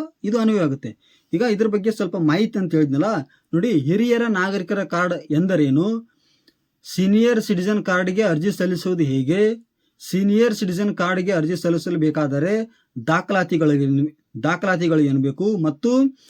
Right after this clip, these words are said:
ಸೀನಿಯರ್ ಸಿಟಿಜನ್ ಕಾರ್ಡ್ ಮಾಡಿಸಿದ ನಂತರ ಇದರಿಂದ ನಮಗೆ ಏನೆಲ್ಲ, ಏನೆಲ್ಲ ಲಾಭಗಳು ಮತ್ತು ಪ್ರಯೋಜನಗಳು ಆಗುತ್ತವೆ ಎಂಬುದನ್ನು ನಾನು ಈಗ ನಿಮಗೆ ಸಲ,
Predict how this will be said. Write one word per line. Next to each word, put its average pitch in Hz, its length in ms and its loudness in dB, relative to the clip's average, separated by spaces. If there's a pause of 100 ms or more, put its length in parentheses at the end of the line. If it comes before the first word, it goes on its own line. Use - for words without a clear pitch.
(300)
ಸೀನಿಯರ್ 220 380 4
ಸಿಟಿಜನ್ 208 500 -2
ಕಾರ್ಡ್ 185 400 -2
ಮಾಡಿಸಿದ 175 380 -2
ನಂತರ 156 380 2 (120)
ಇದರಿಂದ 196 440 2
ನಮಗೆ 196 280 0
ಏನೆಲ್ಲ, 185 260 2 (560)
ಏನೆಲ್ಲ 190 340 0
ಲಾಭಗಳು 196 580 2
ಮತ್ತು 202 280 -2
ಪ್ರಯೋಜನಗಳು 196 540 0
ಆಗುತ್ತವೆ 170 400 0
ಎಂಬುದನ್ನು 156 460 0
ನಾನು 190 360 0
ಈಗ 175 220 -2 (180)
ನಿಮಗೆ 165 280 0
ಸಲ, 165 240 -2